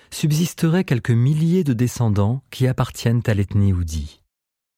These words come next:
En novembre deux mille vingt, les religieux arméniens ont été contraints de quitter les lieux et les pèlerins de faire leurs adieux au monastère,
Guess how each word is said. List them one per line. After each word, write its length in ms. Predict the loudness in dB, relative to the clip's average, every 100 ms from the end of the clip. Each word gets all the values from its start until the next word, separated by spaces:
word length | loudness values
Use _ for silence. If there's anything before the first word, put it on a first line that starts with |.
| _ _ _ _ _ _ _ _ _ _ _ -2
En 120 | 2
novembre 420 | 2 2 0 2
deux 100 | 2
mille 200 | 2 0
vingt, 300 | 0 0 -2 _ _ _ _ -2
les 160 | 0
religieux 420 | 2 0 2 0 0
arméniens 480 | 2 2 2 2
ont 60 | 0
été 260 | 0 -2 0
contraints 380 | -2 -4 -2
de 100 | 0
quitter 300 | 0 -2 -2
les 140 | 0 0
lieux 340 | 2 0 -2 -6 -20 -20 _ -2
et 80 |
les 120 | 0 2
pèlerins 400 | 2 2 0 0
de 80 |
faire 240 | 0 0 0
leurs 220 | 0 0
adieux 260 | 0 0 2
au 40 |
monastère, 840 | 2 2 0 0 0 2 0 -4